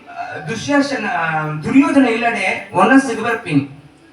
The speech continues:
ವನಸ್ಸು ಬತ್ತದು, ಪೊರ್ಲು ಮಂತು ವನಸ್ಸು ಮಂತ. ಹಾಯ್ ಬೊಕ್ಕ, ಕೇನು ಒಂದು ವಿಚಾರ ಕೇಳ್ನೆ, ನಾಮ ಎತ್ತು ಪವರ್ ಉಂಬುತುಲೆ,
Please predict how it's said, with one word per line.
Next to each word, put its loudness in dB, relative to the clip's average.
ವನಸ್ಸು 2
ಬತ್ತದು, 2
ಪೊರ್ಲು 4
ಮಂತು -4
ವನಸ್ಸು -4
ಮಂತ. -4
ಹಾಯ್ -10
ಬೊಕ್ಕ, -6
ಕೇನು 0
ಒಂದು 2
ವಿಚಾರ 0
ಕೇಳ್ನೆ, -6
ನಾಮ 0
ಎತ್ತು -6
ಪವರ್ 2
ಉಂಬುತುಲೆ, 0